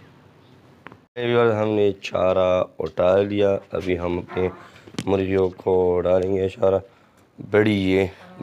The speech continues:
भूखी हैं, डालेंगे इसको खाना, ये इनका फीड। चलो मुर्गे हो गए, हमने जगह बनाई है इनके लिए,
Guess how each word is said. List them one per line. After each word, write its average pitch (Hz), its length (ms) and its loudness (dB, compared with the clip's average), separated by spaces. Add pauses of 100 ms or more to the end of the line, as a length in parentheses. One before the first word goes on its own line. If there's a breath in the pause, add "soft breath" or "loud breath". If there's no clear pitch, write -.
भूखी 92 300 -2
हैं, 85 220 -2 (1400)
डालेंगे 90 480 0
इसको - 1160 -16
खाना, 82 440 -2 (480)
ये 98 220 2
इनका 90 440 0
फीड। 104 420 0 (1500 loud breath)
चलो 92 140 0
मुर्गे 92 280 2
हो 90 120 2
गए, 92 100 2
हमने 95 200 2
जगह 101 260 4
बनाई 98 240 4
है 95 140 4
इनके 92 260 0
लिए, 92 160 0